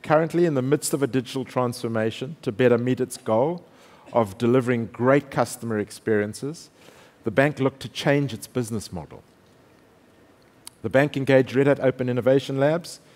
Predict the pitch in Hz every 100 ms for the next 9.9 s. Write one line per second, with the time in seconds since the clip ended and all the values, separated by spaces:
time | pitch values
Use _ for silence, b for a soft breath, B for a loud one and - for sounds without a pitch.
0 | b b b 127 123 127 117 98 131 127
1 | 117 113 - 117 117 117 110 - 180 -
2 | 165 180 170 b b b - 113 117 117
3 | - - 110 110 117 160 170 - _ b
4 | b b b b b 127 131 175 - 131
5 | 120 147 170 170 147 131 147 139 113 -
6 | 117 123 135 - - _ - 117 143 165
7 | - - 117 107 - 107 92 - 98 117
8 | - b b - - 143 139 - 131 -
9 | 120 110 - 135 123 110 - 101